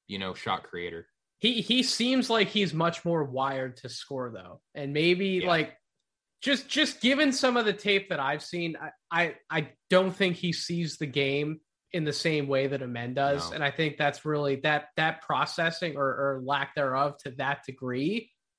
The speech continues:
Speaker 2: that's what holds him back for me, because he has all the same athletic talent as his brother.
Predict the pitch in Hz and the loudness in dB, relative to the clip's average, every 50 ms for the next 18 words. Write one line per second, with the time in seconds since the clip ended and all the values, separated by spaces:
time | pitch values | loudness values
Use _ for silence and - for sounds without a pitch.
0 | _ _ _ _ _ _ _ - 175 175 175 - - 180 165 - 160 156 156 147 | _ _ _ _ _ _ _ 2 4 4 2 2 0 -2 -2 0 0 -2 -2 -2
1 | 139 143 135 135 139 135 131 131 127 - - - - - 143 127 123 120 110 101 | -4 -4 -4 0 0 2 2 0 -2 -4 -10 -10 -4 -2 -2 0 -2 -4 -6 -10
2 | - _ _ _ _ - 139 - - 165 156 147 143 135 - 165 147 175 175 175 | -14 _ _ _ _ -6 -4 0 2 2 4 4 2 2 0 -2 2 4 4 4
3 | 170 147 - - _ _ _ _ _ _ _ - 170 180 202 214 202 - - 214 | 2 0 -4 -12 _ _ _ _ _ _ _ 0 2 2 4 2 0 -2 -2 -2
4 | 196 185 175 165 160 - 165 156 147 147 - 165 147 143 139 135 135 135 135 139 | -2 0 -2 -4 -4 -4 -6 -6 -6 -8 -4 -2 0 0 0 0 -2 -6 -6 -8
5 | 127 - 131 123 120 120 117 117 120 - | -10 -8 -8 -8 -6 -6 -8 -8 -10 -12